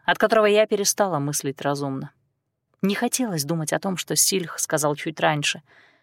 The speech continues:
В этот момент я не верила в безразличие. Я верила в то, что этот красивый и притягательный парень хочет меня поцеловать.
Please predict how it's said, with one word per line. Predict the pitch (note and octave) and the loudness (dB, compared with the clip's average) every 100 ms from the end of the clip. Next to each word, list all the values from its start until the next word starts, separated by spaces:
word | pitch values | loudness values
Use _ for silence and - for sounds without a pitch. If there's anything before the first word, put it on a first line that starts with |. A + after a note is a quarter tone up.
| _ _ _ - | _ _ _ 2
В | F#3+ | 6
этот | C4 A#3+ | 6 6
момент | B3 C4 A#3 | 4 4 2
я | F3+ A3 | 4 4
не | A#3+ A3+ | 2 2
верила | A3+ E3 C#3 C3 | 2 2 0 -2
в | |
безразличие. | D3 D3+ D#3 D3+ D#3 C#3+ - D#3+ - _ _ - | 0 0 2 0 -2 -6 -8 -12 -18 _ _ -2
Я | D3 G#3 | 2 2
верила | A3 A3 G#3+ | 2 2 2
в | - | 0
то, | A3+ | -2
что | - E3+ | -2 -4
этот | E3 D#3+ | -4 -2
красивый | - E3+ - G3+ E3 - | 0 2 2 0 -4 -6
и | - E3+ | -6 -2
притягательный | F3+ G3 F#3 G3 E3+ E3 | 0 2 2 0 0 0
парень | - F#3+ D#3+ D3 | 0 0 0 -4
хочет | A3 G#3 F3 | -4 -6 -6
меня | D#3+ D#3 | -6 -6
поцеловать. | D3+ - E3 D#3 D3 D3 | -4 -2 -2 -4 -6 -10